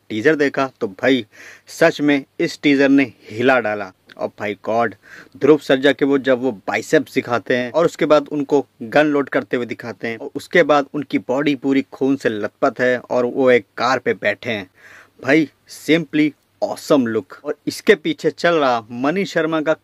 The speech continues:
कमाल का बैकग्राउंड स्कोर। भाई थिएटर्स में जब ये मूवी देखूंगा ना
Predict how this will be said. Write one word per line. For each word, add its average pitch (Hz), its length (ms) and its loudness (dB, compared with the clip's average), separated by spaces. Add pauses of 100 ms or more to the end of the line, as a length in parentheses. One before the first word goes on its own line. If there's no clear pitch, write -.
कमाल 123 440 0
का 127 140 0
बैकग्राउंड 117 580 -2
स्कोर। 104 340 -6 (200)
भाई 139 260 2 (680)
थिएटर्स 143 400 4
में 165 140 -4
जब 139 180 2
ये 139 80 2
मूवी 123 340 -2
देखूंगा 113 460 -4
ना 110 240 -8